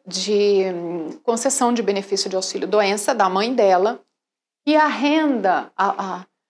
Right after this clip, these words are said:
o salário de benefício da mãe dela era quatro mil e quinhentos reais.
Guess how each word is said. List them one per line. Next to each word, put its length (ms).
o 40
salário 600
de 100
benefício 760
da 140
mãe 220
dela 440
era 220
quatro 560
mil 280
e 60
quinhentos 560
reais. 680